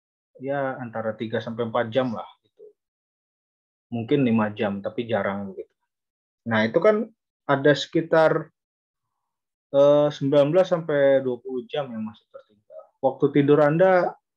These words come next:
ya kalau tidurnya nyaman ya delapan jam. Tambah, kalau mau tambah tidur siang berarti dua jam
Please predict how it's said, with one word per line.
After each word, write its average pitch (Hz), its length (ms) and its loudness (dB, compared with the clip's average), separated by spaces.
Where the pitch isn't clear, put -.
ya 135 80 0
kalau 127 320 2
tidurnya 127 480 -2
nyaman 131 480 -4
ya 104 240 -10
delapan 107 400 -10
jam. 139 200 4
Tambah, 120 440 -2
kalau 123 200 0
mau 120 200 -2
tambah 120 320 -4
tidur 120 240 -8
siang 147 360 0
berarti 139 400 0
dua 113 240 -4
jam 139 240 -2